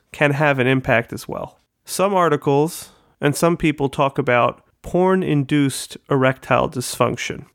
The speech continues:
as if it is a unique and separate diagnosis. It's something that I don't subscribe to, and I want to share with you why. Psychogenic erectile dysfunction means originating in the brain. Your brain is not simple,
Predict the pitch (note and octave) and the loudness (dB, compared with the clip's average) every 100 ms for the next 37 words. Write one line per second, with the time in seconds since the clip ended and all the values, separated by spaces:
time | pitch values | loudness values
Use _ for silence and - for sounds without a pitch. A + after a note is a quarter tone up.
0 | - C3+ C#3 D3 D#3+ C#3+ C#3+ C3+ C#3+ F3+ | -4 0 2 2 2 2 2 2 2 0
1 | - - - _ _ - C3+ - D3+ - | -2 -14 -18 _ _ -4 -2 0 0 2
2 | C#3+ C3+ A#2+ A#2+ B2 B2+ - F#3 F#3 - | 0 2 0 0 -2 -2 -2 -6 -6 -10
3 | - _ _ _ D3+ - F#3+ F#3+ F3 D#3+ | -18 _ _ _ -4 0 0 2 2 2
4 | D#3 E3+ D#3 D3+ C#3 B2+ - - B2+ B2 | 2 2 2 0 0 -6 -6 0 2 2
5 | - E3+ A3+ - _ _ - D3 E3 D#3+ | 0 0 0 -4 _ _ 0 4 4 2
6 | - E3+ D#3 C#3+ B2+ A#2+ A#2 A#2+ - C#3 | 2 2 4 2 0 0 2 0 -2 -12
7 | - _ _ _ _ _ - - G3 A3 | -20 _ _ _ _ _ -6 0 0 2
8 | A#3 E3+ E3 D#3 D3+ C#3 C3+ - C#3 C3+ | -2 2 2 2 2 2 2 0 0 0
9 | C3 A#2+ - C#3+ D3+ - E3+ E3+ - - | -2 -6 -2 0 0 -2 -2 -2 -6 -2
10 | C#3 D#3 F3 F#3+ - - _ - C#3 D3 | 2 4 2 0 -6 -16 _ 0 2 2
11 | D3+ E3+ E3+ E3 E3+ - C#3+ C#3 B2+ B2 | 2 2 4 4 2 0 0 0 0 0
12 | B2 C3+ - - _ _ C#3+ C#3 B2+ D#3+ | 0 0 -6 -16 _ _ 0 0 2 2
13 | F3 D3+ C#3 C3+ _ _ D3+ B2+ C#3 C#3+ | 4 4 2 -2 _ _ -2 0 2 2
14 | E3+ - - B2+ B2 B2+ - | 2 0 0 0 2 -2 -4